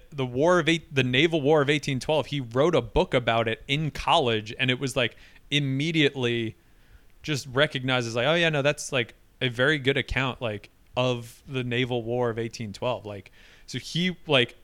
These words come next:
you can have, like, this sort of, like, buffoonery also. Like, there's quotes of, like, Edith, his wife, saying, like, "I have, he's a child."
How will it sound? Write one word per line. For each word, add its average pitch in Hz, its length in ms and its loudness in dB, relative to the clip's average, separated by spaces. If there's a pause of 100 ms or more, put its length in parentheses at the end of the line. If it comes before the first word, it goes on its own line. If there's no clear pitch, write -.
(120)
you 135 260 -8
can 139 160 -4
have, 143 420 2
like, 127 160 2
this 127 160 -6
sort 131 340 0
of, 120 100 -2
like, 117 300 0
buffoonery 131 680 2
also. 117 380 0
Like, 107 200 -2 (380)
there's 117 400 0 (1200)
quotes 127 400 0
of, 110 140 -6
like, 101 240 -6 (1300)
Edith, 160 520 -4
his 117 160 -8
wife, 143 420 -6
saying, 117 380 2
like, 107 280 -4
"I 107 120 0
have, 101 300 -4
he's 107 220 -6
a 101 40 -6
child." 92 460 -12